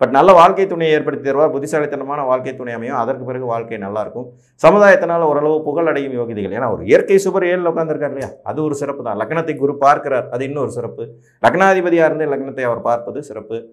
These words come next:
திருமணத்துக்கு பிறகு வாழ்க்கை முன்னேறுங்கிற மாதிரியான ஒரு அமைப்பு இருக்கும். கூட்டுத் தொழிலில் லாபம், ஆதாயம் பெறுவார்கள். ஏன்னா பத்தாம் அதிபதி ஏழுல இருக்கார் அப்படிங்கிற அடிப்படையிலையும் அதை எடுக்க வேண்டியது இருக்கும். கூட்டுத் தொழில் ஆதாயம், ஒழுக்கமான நடவடிக்கைகள், ஒரு கோடு போட்டு அதிலே வாழ்ந்துருவாங்கங்கிறது மாதிரியான ஒரு அமைப்பு.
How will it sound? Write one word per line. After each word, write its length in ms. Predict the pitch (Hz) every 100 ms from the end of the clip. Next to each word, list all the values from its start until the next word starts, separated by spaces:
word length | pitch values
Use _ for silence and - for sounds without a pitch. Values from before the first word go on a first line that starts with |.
| _ _ _ _
திருமணத்துக்கு 420 | 175 220 208 175
பிறகு 200 | 160 165
வாழ்க்கை 300 | 151 139 139
முன்னேறுங்கிற 580 | 120 120 127 127 123 117
மாதிரியான 340 | 110 110 110 104
ஒரு 80 |
அமைப்பு 280 | 101 113 113
இருக்கும். 280 | - 117 117
கூட்டுத் 280 | 151 156 156
தொழிலில் 400 | 143 127 127 113
லாபம், 380 | 113 120 120 110
ஆதாயம் 420 | 117 123 120 113
பெறுவார்கள். 340 | 104 98 95 101
ஏன்னா 180 | 107
பத்தாம் 300 | 110 104 135
அதிபதி 260 | 127 120 113
ஏழுல 200 | 113 113
இருக்கார் 280 | 107 107 98
அப்படிங்கிற 280 | 98 104 98
அடிப்படையிலையும் 460 | 98 98 98 104 107
அதை 80 | 98
எடுக்க 220 | 104 104
வேண்டியது 280 | 98 87 85
இருக்கும். 240 | 82 85 _ _ _ _ -
கூட்டுத் 240 | 151 160
தொழில் 260 | 147 131 117
ஆதாயம், 380 | 117 117 117 117 - _ _ _
ஒழுக்கமான 500 | 120 165 160 147 143
நடவடிக்கைகள், 720 | 127 113 135 117 113 107 120 120 - _ _
ஒரு 140 | 107 110 107
கோடு 240 | 151 175
போட்டு 220 | 151 151 147
அதிலே 220 | 123 143
வாழ்ந்துருவாங்கங்கிறது 880 | 131 127 127 123 117 113 113 104
மாதிரியான 280 | 104 101 104
ஒரு 100 | 95
அமைப்பு. 360 | 90 107 107